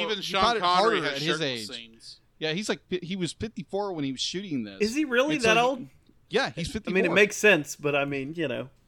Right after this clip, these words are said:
Speaker 1: Mm-hmm.
Speaker 2: Yeah, 'cause it, it's just like for the, for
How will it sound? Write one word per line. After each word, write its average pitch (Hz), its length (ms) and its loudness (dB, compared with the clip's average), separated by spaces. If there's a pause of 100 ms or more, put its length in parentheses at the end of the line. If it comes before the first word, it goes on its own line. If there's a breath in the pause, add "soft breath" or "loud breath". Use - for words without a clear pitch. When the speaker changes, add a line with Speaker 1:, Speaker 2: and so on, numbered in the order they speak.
Speaker 1:
Mm-hmm. 135 280 -14 (180)
Speaker 2:
Yeah, 165 220 2
'cause 165 160 -6
it, 185 240 -4
it's 160 240 -12
just 160 120 -10
like 175 160 -2
for 170 120 -6
the, 170 180 -2 (100)
for 139 340 -8